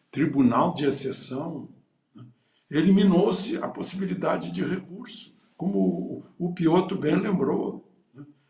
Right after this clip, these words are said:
Se, se vai pra primeira instância, tem recurso na segunda instância e na terceira, né? E se o assunto for constitucional, seria no Supremo.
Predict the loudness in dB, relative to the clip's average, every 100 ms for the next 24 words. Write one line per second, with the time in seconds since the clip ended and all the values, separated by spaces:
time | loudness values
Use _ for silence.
0 | _ _ -10 -4 -4 -4 -4 0 2 2
1 | 0 0 4 4 4 2 -4 -2 -2 -2
2 | -4 -8 -4 -2 -2 -2 -6 -4 -4 -2
3 | -2 -4 -2 -2 -2 -4 -4 -4 -6 -4
4 | -4 -4 -6 -6 -4 -4 -8 -16 _ _
5 | _ _ _ -20 -20 -20 _ _ -10 -4
6 | 0 0 2 2 2 0 2 2 2 -4
7 | 2 6 6 4 0 -6 -6 -6 -6 -6
8 | -4 -4 -2 -4 -4 -8 -8 -10 -10 -10
9 | -14 -14 -8 -8 -8 -12